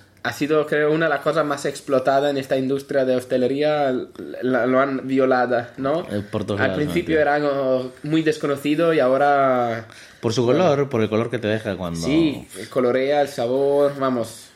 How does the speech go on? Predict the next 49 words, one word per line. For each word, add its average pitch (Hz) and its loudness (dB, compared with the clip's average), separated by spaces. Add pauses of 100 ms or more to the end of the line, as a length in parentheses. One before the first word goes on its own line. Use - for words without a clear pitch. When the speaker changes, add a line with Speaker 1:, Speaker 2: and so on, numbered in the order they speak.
(140)
Speaker 1:
Yo 147 2
cuando 170 2
la 180 0
encontré 180 -2
en 175 0
Londres 185 0
por 156 0
la 147 0
primera 151 0
vez 165 0
era 147 0
una 135 -2
novedad, 127 2
¿no? 147 2
La 127 0
gente 147 -2
flipando, 160 -2
"Wow, 156 0
¿qué 165 0
es 165 -4
esto?". 156 -2 (800)
Pues 104 -6 (260)
Speaker 2:
Sí, 117 0
ahora 92 0
lo 101 0
Speaker 1:
ahora, 123 4 (100)
Speaker 2:
encuentras 131 2
en 117 2
cualquier 92 -4
lado. 127 2
Speaker 1:
ahora, 135 0 (140)
puto 120 -8
hibisco. 107 -8 (380)
Algo 156 -2
que 160 -4
me, 147 -2
se, 147 -10
se - -8
me 135 -2
ocurre, 117 0
¿cuál 147 0
es 175 2
la 175 0
especie 165 -4
más 147 -6
cara 123 -2
que 123 -12
tú 131 -8
sepas? 110 -8